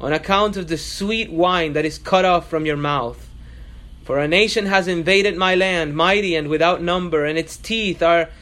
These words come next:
the teeth of a lion, and it has fangs of a lioness. It has made my vine a waste, and my fig tree splinters.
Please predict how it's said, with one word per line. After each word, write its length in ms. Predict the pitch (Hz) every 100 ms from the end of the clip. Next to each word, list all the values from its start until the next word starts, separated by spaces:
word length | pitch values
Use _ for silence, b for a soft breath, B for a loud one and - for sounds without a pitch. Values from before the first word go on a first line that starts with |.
| B -
the 100 | 160
teeth 400 | 151 226 226 220
of 120 | 165
a 80 | 156
lion, 640 | 156 175 175 143 120 113 - - - - -
and 100 | -
it 100 | 175
has 240 | 202 202 196
fangs 500 | - 202 196 175 156
of 100 | 151
a 80 |
lioness. 800 | 151 151 156 147 156 143 - - - - - - - - - - - - -
It 120 | 170
has 200 | 196 190
made 240 | 190 190
my 220 | 180 170 160
vine 320 | 170 185 190
a 80 | 165
waste, 600 | 156 196 196 175 - - B B B B B
and 140 | - 151
my 140 | 151
fig 340 | 151 - 208 185
tree 300 | - 185 170
splinters. 1040 | - - 175 190 175 151 120 113 - -